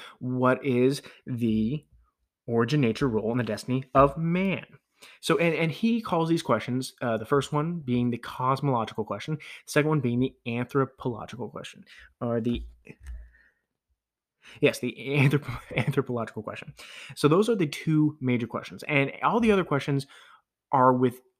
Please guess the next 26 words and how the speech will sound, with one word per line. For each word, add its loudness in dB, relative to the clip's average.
within 4
these 0
two -2
primary -2
ones. -18
Again, 2
questions -4
that -6
every -2
single -2
human -4
being -6
has -6
asked -12
at 2
one -6
point -20
in -14
their -10
life. -20
Uh, -18
but 4
let's 4
go 2
on. -4
So 2